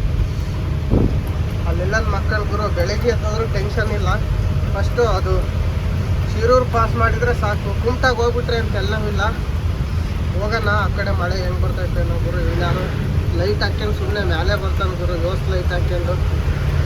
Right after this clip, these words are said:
ನಿಧಾನಕ್ಕೆ ಹೋಗೋಣ ಬನ್ನಿ. ಯಲ್ಲಾಪುರ ಘಾಟಿಗೆ ಬಂದು ನೋಡಿ. ಭೂಕುಸಿತ ವಲಯ, ನಿಧಾನವಾಗಿ ಚಲಿಸಿ, ಎಚ್ಚರಿಕೆ, ವಾಹನ ಚಲಾಯಿಸುವಾಗ ಮೊಬೈಲ್ ಬಳಸಬೇಡಿ.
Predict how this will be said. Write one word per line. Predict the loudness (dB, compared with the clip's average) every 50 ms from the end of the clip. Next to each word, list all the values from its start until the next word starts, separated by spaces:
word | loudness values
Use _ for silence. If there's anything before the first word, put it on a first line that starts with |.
| 2 0 0 0 0 0 0 0 0 0
ನಿಧಾನಕ್ಕೆ | 0 2 2 2 2 2 0 0 2
ಹೋಗೋಣ | 2 2 2 2
ಬನ್ನಿ. | 2 2 2 2 2 2 2 2 2 2 2 2 0 0 0 2 2 2 2 2 2 2 2 2 4 4 4 4 4 4 4 4 4 4 4 4 4 4 6 6 6 6 4 4 2 0 0 0 0 0 0 0 0 0 0 0 0 0 0 0 0 0 2 2 2
ಯಲ್ಲಾಪುರ | 2 2 2 2 2 2 2 2
ಘಾಟಿಗೆ | 2 2 2 2 2 2 2 2
ಬಂದು | 2 2 2 2 2
ನೋಡಿ. | 2 2 2 2 2 2 2 2 4 2 4 4 4 2 2 2 2 2 2 2 4
ಭೂಕುಸಿತ | 4 2 4 4 4 4 4 4 4 4 4
ವಲಯ, | 2 2 2 2 2 2 2 2 2 2
ನಿಧಾನವಾಗಿ | 2 2 2 2 2 2 2 2 2 2 0 0 0 0
ಚಲಿಸಿ, | 0 0 0 0 2 0 0 0 0 0 0 0 0 0 0 -2 -2 -2 -2 0 0 0 -2 -2 -2
ಎಚ್ಚರಿಕೆ, | -2 -2 0 0 0 0 0 -2 -2 -2 0 0 0 0 0 0 0 0 -2 -2 -2 -2 -2 -2 -2 0
ವಾಹನ | 0 0 0 0 0 0 0 0
ಚಲಾಯಿಸುವಾಗ | 0 0 0 2 0 0 0 0 0 0 0 0
ಮೊಬೈಲ್ | 0 0 0 0 0 0 0 0
ಬಳಸಬೇಡಿ. | 2 2 0 0 0 0 -2 -2 -2 -2 -2 -2 -2 -2 -2 0 0 -2 -2